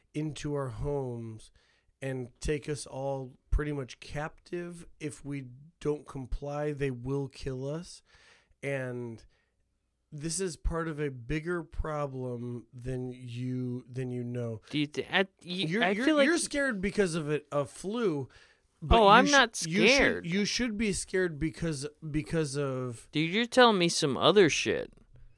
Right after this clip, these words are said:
Speaker 2: I feel like you're the, the, you're the opposite.
Speaker 1: No,
Speaker 2: I should
Speaker 1: you,
Speaker 2: be
Speaker 1: you
Speaker 2: you,
Speaker 1: should,
Speaker 2: and you're
Speaker 1: you
Speaker 2: being
Speaker 1: should be,
Speaker 2: me.
Speaker 1: you should be scared because the, um, the government is gonna take so far a hold of you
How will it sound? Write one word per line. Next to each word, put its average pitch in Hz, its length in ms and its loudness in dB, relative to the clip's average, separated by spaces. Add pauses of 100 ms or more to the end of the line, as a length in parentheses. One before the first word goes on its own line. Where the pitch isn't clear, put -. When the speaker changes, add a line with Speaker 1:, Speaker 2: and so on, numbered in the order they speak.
(240)
Speaker 2:
I 151 80 2
feel 220 140 2
like 131 180 6
you're 117 400 4
the, 113 240 2 (240)
the, 113 200 0 (240)
you're 135 220 2
the 165 140 4
opposite. - 500 2 (380)
Speaker 1:
No, 175 280 0
Speaker 2:
I 160 120 8
should 180 220 0
Speaker 1:
you, 208 80 0
Speaker 2:
be 226 40 -2
Speaker 1:
you 208 180 0
Speaker 2:
you, 165 40 6
Speaker 1:
should, 170 280 8
Speaker 2:
and 120 120 0
you're 151 100 2
Speaker 1:
you 233 60 4
Speaker 2:
being 262 120 2
Speaker 1:
should 233 160 0
be, 226 60 0
Speaker 2:
me. 143 220 -4 (200)
Speaker 1:
you 185 200 0
should 233 260 0
be 185 140 -2
scared 160 520 -4
because 135 760 -4 (560)
the, 139 360 -10
um, 127 480 -4
the 139 180 -4
government 151 680 -2
is 139 180 -8
gonna 139 200 -4
take 139 320 -4
so 151 440 -2
far 143 520 -4
a 123 140 -8
hold 131 640 -4
of 160 260 -6
you 175 500 -6